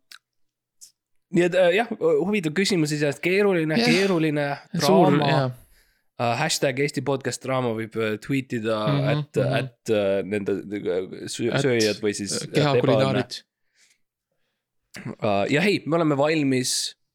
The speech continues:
Speaker 1: kui te soovite tulla, ne-, see podcast,
Speaker 2: Mhm.
Speaker 1: kui nad soovivad tulla meie podcasti külalisteks,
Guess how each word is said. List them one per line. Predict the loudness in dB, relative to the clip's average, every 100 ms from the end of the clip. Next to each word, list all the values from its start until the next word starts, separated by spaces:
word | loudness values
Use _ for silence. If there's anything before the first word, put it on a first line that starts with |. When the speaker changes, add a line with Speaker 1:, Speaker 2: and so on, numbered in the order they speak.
| _ _ _ _ _ _ -2
Speaker 1:
kui | 2
te | 4 4 2 -2 -8
soovite | -2 0 -2 -2
tulla, | 0 2 2 0
ne-, | -4 -4
see | -4 0
podcast, | 0 0 -2
Speaker 2:
Mhm. |
Speaker 1:
kui | -2
nad | -2
soovivad | 0 0 0
tulla | 0 0 0
meie | 0 -2 -2 -4 -6 _ _ _
podcasti | -2 0 0 -2 -2
külalisteks, | 0 2 2 0 -4 -4